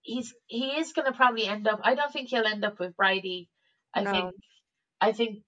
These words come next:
Speaker 1: the, he'll ride her in the field and then he'll leave her off and it'll just be, uh, a, a lonely existence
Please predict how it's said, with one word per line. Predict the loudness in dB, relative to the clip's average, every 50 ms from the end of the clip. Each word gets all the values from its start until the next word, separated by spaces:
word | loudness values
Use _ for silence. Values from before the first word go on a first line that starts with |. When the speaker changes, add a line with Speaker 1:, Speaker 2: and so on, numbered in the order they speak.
| _ -2
Speaker 1:
the, | 0 0 2 2 0 0 -2 -4 -8 _
he'll | -6 -2 -2 0 2
ride | 4 4 4 4 4
her | 2 0
in | -2 -2
the | -6 -6
field | -4 -2 0 2 2 2 0 -2
and | -4 -2
then | -4 -4 -2 -2
he'll | -2 -2 0
leave | 0 -2 -2 0
her | 0 2 4
off | 6 6 4 4 0 -4 -8 -8
and | -6 -6
it'll | -4 -6 -4 -2
just | -2 -2 -4 -4 -4 -4
be, | -4 -2 -4 -4 -8 -12 _ _ _ _ _ _ _ _ _ _ _ _ 0 2
uh, | 4 4 6 6 6 6 4 4 2 0 -4 -10 _ -2 0
a, | 2 4 4 2 0 -4 _ _ _
a | -4 0
lonely | 2 4 4 4 4 2 -2 -4
existence | -4 -4 -6 -8 -8 -8 -8 -8 -8 -8 -10 -16 -18 -20